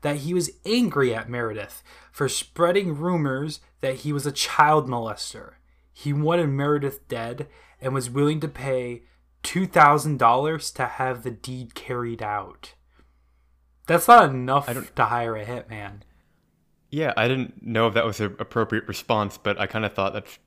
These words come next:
Speaker 2: pretty, that's a budget. That's a discount. <laughs> Do we know that that was a delusion of his, that she was spreading that rumor, just like he was delusional that she was breaking in? Or I wonder
Speaker 1: Uh, it was another person that was breaking in.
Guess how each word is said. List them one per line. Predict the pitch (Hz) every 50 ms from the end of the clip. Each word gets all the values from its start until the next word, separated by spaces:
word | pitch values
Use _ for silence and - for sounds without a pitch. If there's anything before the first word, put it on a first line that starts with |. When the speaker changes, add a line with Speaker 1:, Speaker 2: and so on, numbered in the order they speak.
| _ _
Speaker 2:
pretty, | - - 117 110 101 101 - - _ _ -
that's | 110 - -
a | 107
budget. | 98 110 117 113 107 - - - _ _ _ _
That's | - 107 -
a | 120 104
discount. | - 117 - - - - 117 101 104 - 147 123 -
<laughs> | - - - - - _ _ _ _ - 117 110
Do | 104 117 113
we | 117 110
know | 113 117 120
that | 120 98
that | 104 - 90
was | 98 101 92
a | 101
delusion | 92 92 101 92 90 92 98 104 107 - 135 139 143 147 143 _ _ _ _ _ _ _ _ _ _ _ _ _ -
of | - 110 107
his, | 110 117 120 127 131 - -
that | - 104 101 -
she | - - 113 107
was | 101 95 -
spreading | - - 110 101 101 98 101
that | 98 92 - 107
rumor, | 101 95 95 101 120 139 135
just | 113 104 - -
like | 101 98
he | - 107
was | 98 95 92
delusional | - - 95 92 95 92 92 98 92 87
that | 92 - -
she | - 101
was | 92 -
breaking | - - 95 92 - - 95 92
in? | 92 92 117 151 165 - _ _ _ _ _ _ _ _ _ -
Or | - 101 92 92 90 90 95 - _ _
I | - 90
wonder | 92 92 104 113 151
Speaker 1:
Uh, | 147 143 139
it |
was | 135 131 120
another | 120 123 127 127 127
person | 120 - 127 123 113 123 123
that | 117 -
was | 117 117 113
breaking | - 123 120 117 - 123
in. | 120 120 120 123 123 123 117